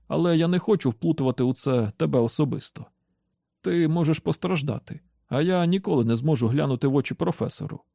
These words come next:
якщо коли-небудь ще його зустріну. Земля йому пухом". "Я знаю, чого професор хотів би від мене", —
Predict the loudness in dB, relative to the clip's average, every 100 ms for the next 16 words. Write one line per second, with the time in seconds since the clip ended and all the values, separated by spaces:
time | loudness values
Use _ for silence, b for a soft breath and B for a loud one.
0 | -8 -6 -2 0 2 2 4 2 0 -2
1 | B B 0 2 2 2 0 -2 -6 -8
2 | -12 _ _ _ -8 -2 0 0 0 -2
3 | -4 -8 -10 -18 -20 _ _ _ _ _
4 | _ _ _ _ _ _ 2 4 4 4
5 | 4 4 4 2 2 2 0 2 2 4
6 | 2 2 0 2 2 2 2 2 -2 -4
7 | -6